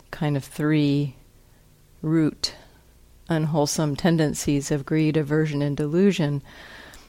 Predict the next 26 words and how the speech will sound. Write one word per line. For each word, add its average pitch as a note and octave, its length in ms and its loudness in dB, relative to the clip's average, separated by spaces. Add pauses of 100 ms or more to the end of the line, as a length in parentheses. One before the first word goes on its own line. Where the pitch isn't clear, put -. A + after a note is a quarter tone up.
(500)
Each G#3 220 4
of F3 100 4
us E3+ 220 2
may E3 280 4
have D#3+ 380 0
a D3+ 120 0
kind D#3 280 -2
of C#3 120 -4
a, C#3+ 240 -4 (260)
a - 120 2
tendency G3+ 640 8
more D#3+ 260 0
towards D#3+ 280 -2
one D#3+ 140 -2
of D#3 100 -2
those D3+ 260 -2
than, D3 400 -4
than D#3 160 0
another. C#3+ 440 -4 (1120)
Um, D3+ 640 -4 (320)
some E3 280 0
people D#3 600 0 (380)
seem E3 320 2
to - 80 -4
orient F3 760 6
towards, D#3 800 0